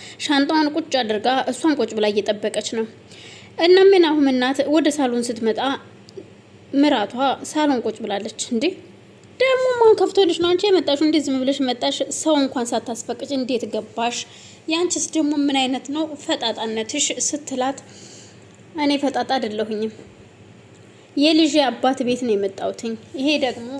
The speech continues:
የልጃችሁ ቤት ነው። ልጃችሁን በሆዴ ይዣለሁ። ስለዚህ ከአያቶቹ ቤት ነው የመጣ ነው። ይሄ ምንድን ነው?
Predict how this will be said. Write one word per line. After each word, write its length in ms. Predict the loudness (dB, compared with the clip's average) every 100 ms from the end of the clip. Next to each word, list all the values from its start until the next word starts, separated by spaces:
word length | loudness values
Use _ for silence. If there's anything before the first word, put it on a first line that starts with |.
| -10
የልጃችሁ 600 | -8 -8 -8 -14 -16 -18 -14
ቤት 260 | -14 -14
ነው። 160 | -14 -14 -16 -20 -20 -16 -2
ልጃችሁን 640 | 0 0 -2 -6 -8 -6 -8 -12 -8
በሆዴ 440 | -2 0 2 0 -2
ይዣለሁ። 480 | -8 -4 -4 -4 -8
ስለዚህ 460 | -6 -2 0 0 -2
ከአያቶቹ 500 | -6 -6 -4 -4 -8 -8
ቤት 180 | -8 -6
ነው 100 | -6
የመጣ 260 | -6 -6 -4
ነው። 120 | -4 -8 -18 -20 -18 -4
ይሄ 160 | 2 2
ምንድን 400 | 2 0 -2 -4
ነው? 120 | -4